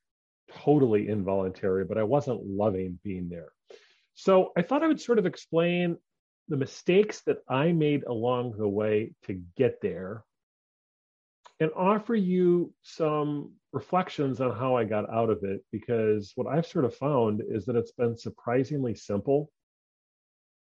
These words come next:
I know a lot of people really struggle with their weight and they think there's really no way out of it. And they go to, you know, Jenny Craig and they go to Weight Watchers and they, they get the latest app. And those may well work for some people if you've tried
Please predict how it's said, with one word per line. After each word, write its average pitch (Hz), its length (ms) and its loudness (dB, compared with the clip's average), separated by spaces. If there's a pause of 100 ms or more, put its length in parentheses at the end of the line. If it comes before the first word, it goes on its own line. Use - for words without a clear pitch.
(200)
I 139 60 0
know 123 220 6
a - 20 6
lot 110 240 2
of 107 80 -2
people 113 300 -6
really 104 240 0
struggle 117 400 -2
with 131 120 2
their 143 120 2
weight 143 340 0 (640)
and 110 100 -6
they 107 80 0
think 117 240 -4
there's 101 220 2
really 113 220 2
no 104 220 0
way 95 300 -2
out 131 180 2
of 131 120 0
it. 139 260 -2
And 107 140 -10
they 98 320 -12 (260)
go 113 160 -4
to, 98 280 -4 (120)
you 98 80 -12
know, 92 140 -14
Jenny 104 300 -2
Craig 147 560 2
and 95 100 -8
they 92 260 -14
go - 80 -8
to 95 80 -8
Weight 117 320 2
Watchers 131 680 0
and 95 220 -8 (600)
they, 104 180 2
they 113 180 -2
get 117 240 0
the 117 100 -2
latest 104 400 2
app. 151 420 2 (520)
And 110 320 -4
those 120 280 4
may 123 180 4
well 117 320 4
work 120 240 -2
for - 80 -8
some 101 240 -6
people 104 360 -2
if - 120 -8
you've 98 140 -6
tried 101 440 -2